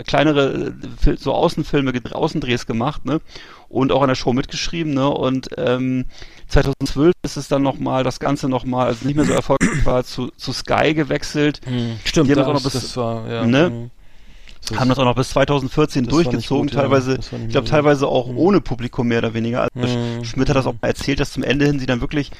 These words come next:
Speaker 1: das Publikum bezahlt wurde, mit, glaub, mit fünfundzwanzig Euro pro Kopf, also, äh, und, äh, dann, also das, das, das Publikum in der, äh, im Saal dann, ne?
Speaker 2: Hm.
Speaker 1: Und, äh,
Speaker 2: Hm, hm.
Speaker 1: ja, also im Wesentlichen hat sich das, hat sich die Show eigentlich nie verändert. Er hat das auch immer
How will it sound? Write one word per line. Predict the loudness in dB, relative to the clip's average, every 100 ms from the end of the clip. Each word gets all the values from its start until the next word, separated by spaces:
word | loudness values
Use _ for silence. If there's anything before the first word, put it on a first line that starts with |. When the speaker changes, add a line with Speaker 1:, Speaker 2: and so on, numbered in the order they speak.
| -12 -8
Speaker 1:
das | -6
Publikum | -2 -2 0 0
bezahlt | -2 -2 2 2 2
wurde, | 0 0
mit, | -2 -4
glaub, | -4
mit | -4
fünfundzwanzig | -2 -2 -2 -4 -4
Euro | -4 -4
pro | -8
Kopf, | -6 -4 -4 -4
also, | -6 -4 -6 -2
äh, | 0 0
und, | 0 -2 -4 -4
äh, | 0 4 4 2 -2 -4 -4 -8 -2
dann, | 0 2
also | 2 4 6
das, | 4 2
das, | 0 -2
das | -2 -4 -4
Publikum | -6 -4 -2
in | 2
der, | 4 2 0
äh, | -6 -6 _
im | -4 -2 0 2
Saal | 4 4
dann, | 4 2
ne? | 0
Speaker 2:
Hm. | 0 0
Speaker 1:
Und, | 0 -2 -2
äh, | 2 2
Speaker 2:
Hm, | 2 -6
hm. | -12 -12 -12 -16 -20 -20 -20 -14 0
Speaker 1:
ja, | 4 6
also | 4 2
im | 0
Wesentlichen | 0 0 0 0
hat | -2
sich | 2
das, | 6
hat | 6
sich | 4
die | -2
Show | 0 0
eigentlich | 0 0
nie | 0
verändert. | 4 4 4 0 -2 0
Er | 0
hat | 0
das | -2
auch | -2
immer | -2